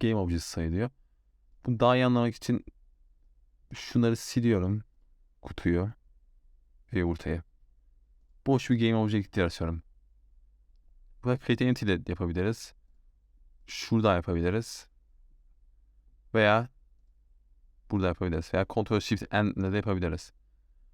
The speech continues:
Şu an boş bir game object'imiz var. Ya bunun bir görüntüsü yok, bir fiziği yok. Uzayda kapladığı bir alan yok. Şimdi onlara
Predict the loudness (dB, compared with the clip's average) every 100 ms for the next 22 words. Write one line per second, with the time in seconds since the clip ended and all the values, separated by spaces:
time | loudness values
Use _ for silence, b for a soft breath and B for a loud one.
0 | _ _ -2 0 0 -2 _ _ _ _
1 | _ _ 0 0 2 2 2 2 2 0
2 | -2 _ _ -4 -2 0 -2 -2 _ _
3 | _ -2 2 2 0 0 2 2 0 -4
4 | 0 0 0 -6 -2 -2 0 2 2 -2
5 | -16 _ _ _ _ _ _ -8 -4 2
6 | 2 2 2 -2 0 0 0 2 4 2
7 | 2 -6 _ _ _ _ -8 -2 2 4
8 | 4 4